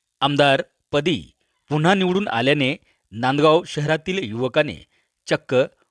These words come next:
उलटे चालत देवाला घातलेले साकडे पूर्ण केले. यामुळे सर्वत्र देवाला घातलेल्या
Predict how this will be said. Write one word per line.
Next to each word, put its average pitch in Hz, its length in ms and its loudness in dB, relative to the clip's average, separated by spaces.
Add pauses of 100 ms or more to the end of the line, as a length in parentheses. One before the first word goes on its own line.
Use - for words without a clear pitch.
उलटे 151 320 2
चालत 190 380 0
देवाला 139 520 2
घातलेले 135 520 -2
साकडे 135 440 -2 (380)
पूर्ण 127 320 0
केले. 117 160 -6 (840)
यामुळे 147 480 2 (420)
सर्वत्र 202 560 4
देवाला 143 500 4
घातलेल्या 131 580 -2